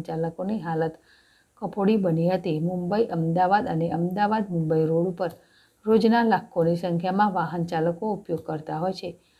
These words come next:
તમામ વાહન ચાલકોને અકસ્માતની ભીતિ સર્જાતી હતી. હાઈવે ઓથોરિટી દ્વારા રસ્તા ઉપર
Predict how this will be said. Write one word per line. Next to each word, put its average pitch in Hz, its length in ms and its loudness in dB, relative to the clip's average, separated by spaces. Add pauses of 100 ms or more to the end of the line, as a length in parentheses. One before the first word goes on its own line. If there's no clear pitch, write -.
(260)
તમામ 226 360 4
વાહન 170 300 0
ચાલકોને 180 480 0 (160)
અકસ્માતની 208 640 -4
ભીતિ 170 320 -4
સર્જાતી 156 560 -6
હતી. 180 240 -6 (640)
હાઈવે 185 420 0
ઓથોરિટી 180 580 0
દ્વારા 165 400 -4
રસ્તા 185 320 -2
ઉપર 208 160 -6